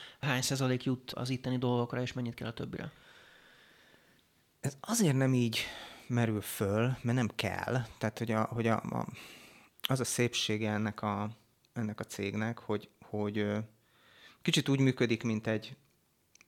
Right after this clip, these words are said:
Speaker 2: mintha egy venture capitalist vagy egy, vagy egy, egy startupot finanszírozó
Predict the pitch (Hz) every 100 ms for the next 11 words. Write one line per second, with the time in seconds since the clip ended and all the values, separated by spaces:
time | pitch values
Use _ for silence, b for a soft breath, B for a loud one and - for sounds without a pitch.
0 | _ _ _ - 113 117 113 113 107 107
1 | - - 101 98 101 - - 98 98 98
2 | - 107 104 104 - 107 - - 110 -
3 | - 104 - 107 101 - 104 104 98 101
4 | 107